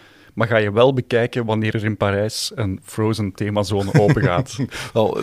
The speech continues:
Speaker 2: er bestaat al een Frozen-attractie in Epcot onder andere. En
Speaker 1: Ja,
Speaker 2: dus met
Speaker 1: ja,
Speaker 2: andere
Speaker 1: dat is ook
Speaker 2: woorden,
Speaker 1: alweer waar. Dus
Speaker 2: dat,
Speaker 1: daar heb je
Speaker 2: dat,
Speaker 1: je huiswerk
Speaker 2: juist, dat
Speaker 1: voor gedaan.
Speaker 2: huiswerk heb ik dus wel al gedaan. Dus en, en daardoor zie je ook heel wat films. Eh, pas op, ik, ik, ik, ik kijk heel graag films. Eh, maar als het, en, en dingen als Frozen, dat zijn klassiekers die iedereen gezien moet hebben.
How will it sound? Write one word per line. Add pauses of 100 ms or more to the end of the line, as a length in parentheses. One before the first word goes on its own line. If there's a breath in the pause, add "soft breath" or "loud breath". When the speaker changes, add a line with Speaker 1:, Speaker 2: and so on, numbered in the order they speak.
Speaker 2:
er
bestaat
al
een
Frozen-attractie
in
Epcot
onder
andere.
En
Speaker 1:
Ja,
Speaker 2:
dus
met
Speaker 1:
ja,
Speaker 2:
andere
Speaker 1:
dat
is
ook
Speaker 2:
woorden,
Speaker 1:
alweer
waar.
Dus
Speaker 2:
dat,
Speaker 1:
daar
heb
je
Speaker 2:
dat,
Speaker 1:
je
huiswerk
Speaker 2:
juist,
dat
Speaker 1:
voor
gedaan.
Speaker 2:
huiswerk (100)
heb
ik
dus
wel
al
gedaan.
Dus
en,
en
daardoor (340 loud breath)
zie
je
ook
heel
wat
films.
Eh, (320)
pas
op,
ik,
ik,
ik,
ik
kijk
heel
graag
films. (380 loud breath)
Eh, (520)
maar
als
het,
en,
en (100)
dingen
als
Frozen,
dat
zijn
klassiekers
die
iedereen
gezien
moet
hebben.